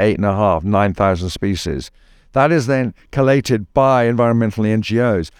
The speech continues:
There is so much more data out there that could be brought up into that from ordinary land managers, whatever.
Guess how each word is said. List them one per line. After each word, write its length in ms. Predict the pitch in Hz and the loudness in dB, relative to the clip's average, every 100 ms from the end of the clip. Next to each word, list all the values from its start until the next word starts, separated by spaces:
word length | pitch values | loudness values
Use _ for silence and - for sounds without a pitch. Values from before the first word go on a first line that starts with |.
| - | -4
There 100 | 139 | -2
is 80 | 143 | -2
so 220 | - 185 | 0 0
much 240 | 170 123 | 0 -2
more 200 | 135 131 | -2 -2
data 540 | 110 - 147 143 135 117 | -2 0 0 0 -4 -2
out 240 | 120 131 104 | 0 2 2
there 240 | 95 92 | 0 0
that 260 | 104 117 - | -2 -2 -2
could 220 | 123 101 | -4 -2
be 100 | 110 | -4
brought 540 | 98 - 135 170 151 | -4 -2 2 2 2
up 260 | 120 127 120 | 0 -2 0
into 280 | 127 117 107 | -2 0 0
that 260 | 92 92 | 0 -2
from 500 | - - 135 120 117 | -4 0 2 4 2
ordinary 500 | - 131 120 117 107 | 0 2 2 0 0
land 280 | 101 107 104 | 0 2 2
managers, 560 | 104 113 110 95 101 90 | 2 0 0 -2 -2 0
whatever. 540 | 101 104 104 82 80 | 2 4 2 0 -4